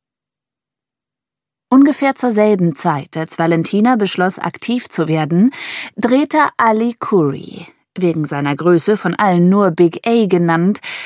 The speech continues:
das Gas auf und ließ den Motor seiner sorgfältig restaurierten Indien aufheulen,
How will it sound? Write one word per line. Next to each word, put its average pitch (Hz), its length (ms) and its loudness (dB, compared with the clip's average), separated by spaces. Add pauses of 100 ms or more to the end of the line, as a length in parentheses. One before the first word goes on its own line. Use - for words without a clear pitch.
das 214 300 -2
Gas 233 320 0
auf 220 400 0
und 160 120 -2
ließ 185 200 0
den 185 180 4
Motor 190 360 0
seiner 156 260 0
sorgfältig 165 680 -4
restaurierten 160 560 -2
Indien 175 560 2
aufheulen, 147 840 -6